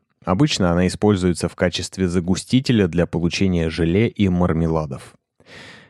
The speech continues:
Эта пищевая добавка также известна под кодовым названием Е четыреста двадцать пять.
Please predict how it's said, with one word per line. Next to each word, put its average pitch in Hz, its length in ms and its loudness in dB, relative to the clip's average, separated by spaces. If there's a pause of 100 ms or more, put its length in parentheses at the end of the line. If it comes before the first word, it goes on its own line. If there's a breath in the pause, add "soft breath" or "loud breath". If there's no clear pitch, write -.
Эта 127 180 2
пищевая 92 480 2
добавка 92 440 2
также 87 360 0
известна 90 420 0
под 85 200 -2
кодовым 82 440 0
названием 95 600 0
Е 85 380 -2
четыреста 90 680 -2
двадцать 82 500 -4
пять. - 380 -6